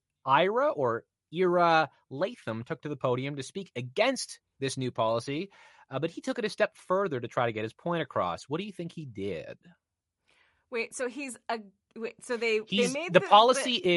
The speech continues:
Speaker 1: is, the new policy will be, the only restriction is you can't show underwear. And he's like, "Nah, not for me, dude."
Speaker 2: I think he's on a,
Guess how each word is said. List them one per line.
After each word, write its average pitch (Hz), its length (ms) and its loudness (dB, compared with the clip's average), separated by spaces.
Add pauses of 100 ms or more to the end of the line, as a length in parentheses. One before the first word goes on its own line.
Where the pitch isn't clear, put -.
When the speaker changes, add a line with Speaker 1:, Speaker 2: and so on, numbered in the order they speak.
(120)
Speaker 1:
is, 170 360 -2
the 151 140 -2
new 160 240 0
policy 175 540 4
will 147 120 0
be, 135 480 -2
the 127 240 -4
only 165 360 0
restriction 147 560 -6
is 131 140 -6
you 120 80 -6
can't 127 300 -6
show 117 240 -4
underwear. 95 640 -12 (600)
And 156 120 0
he's 156 220 -4
like, 135 220 0
"Nah, 113 420 0
not 104 240 -6
for 107 100 -14
me, 90 200 -10
dude." 80 320 -16 (2000)
Speaker 2:
I 220 140 -2
think 277 240 -10
he's 277 220 -10
on 233 200 -4
a, 170 380 -2